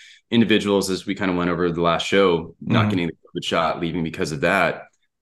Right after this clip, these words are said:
Speaker 1: I don't know if they would have held the same grounds. And I think that kind of example helps show how absurd those, these ideas, these policies are. And it's putting me in a position now to fight back.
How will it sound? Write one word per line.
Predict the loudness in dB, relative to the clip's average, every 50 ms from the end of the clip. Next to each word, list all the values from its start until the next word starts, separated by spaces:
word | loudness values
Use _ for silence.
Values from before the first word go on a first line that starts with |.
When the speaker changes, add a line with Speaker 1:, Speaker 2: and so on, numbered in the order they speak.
| _ -2
Speaker 1:
I | 0
don't | 0 2 2
know | 2 2
if | 2 2
they | 0
would | 0 0 0
have | -2 -2
held | -2 -2 -2 -2
the | -2 -4
same | -4 -4 -4 -2 -2 -2 -2 -4 -4
grounds. | -4 -2 0 0 0 0 -2 -2 -6 -8 -8
And | -6 -6 -6
I | -4
think | -2 -2 -4 -4 -4 -8 -12 -4
that | 0 0 0 0 0
kind | -2 -2 -2
of | -2 -2
example | -2 -2 0 0 0 0 0 -2 -2 -4 -4 -8 _ _ -20 -20 -20 _ _ _ _ -2
helps | -2 0 0 0
show | 0 2 2 4 4 4 4 2
how | 2 0 0 2 2 2 0
absurd | -2 -4 -6 -6 -6 -4 -2 -2 -2 -2 -2
those, | 0 0 0 0 -2 -4 -8 -10 -12 -14 _ _ _ _ _
these | -2 -2 -2 0 -2
ideas, | -2 -2 0 2 4 4 4 2 2
these | -2 -4 -4
policies | -4 -2 2 2 2 2 2 -2 -2 -2 -2
are. | 0 0 0 0
And | -2 -4
it's | -6 -6
putting | -6 -4 -2 0
me | 0 0
in | -2
a | -2
position | -4 -4 -4 -4 -4 -2 -2 0
now | 0 0 -2
to | -4 -6 -8
fight | -6 -4 -4 -4 -4
back. | -4 -6 -6 -8 -10 -16